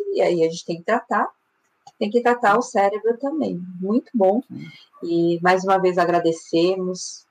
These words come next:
Speaker 1: ao doutor Cláudio, ao pessoal também que acompanhou aí, e com certeza as pessoas que vão acompanhar ainda, que não puderam tá hoje, mas vão tá aí assistindo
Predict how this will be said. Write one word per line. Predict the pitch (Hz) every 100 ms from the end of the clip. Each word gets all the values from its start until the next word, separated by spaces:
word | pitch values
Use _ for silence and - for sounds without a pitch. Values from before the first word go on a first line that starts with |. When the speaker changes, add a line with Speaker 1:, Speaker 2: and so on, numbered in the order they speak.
| -
Speaker 1:
ao | 165
doutor | 160 160 160 160
Cláudio, | - 156 180 208 220 214 208 185
ao | 160
pessoal | - 165 - 175 175 175
também | 175 165 165
que | 170 - 165
acompanhou | 165 170 165 170 160 160 175
aí, | 160 160 214 185
e | 175 196 208 -
com | 220 262
certeza | 339 269 247 214 214
as | 208
pessoas | 190 185 -
que | 170
vão | 170 226
acompanhar | 254 208 - 170 165
ainda, | 147 185 226 233 233 _ _ _ -
que |
não | 170 165
puderam | 170 165 165 165
tá | 165 160 156
hoje, | 156 180 208 202
mas | 170 156 151
vão | 170 175
tá | 175 160 269 _ _ _ _ -
aí | - 156 160 165
assistindo | 165 - - - 165 156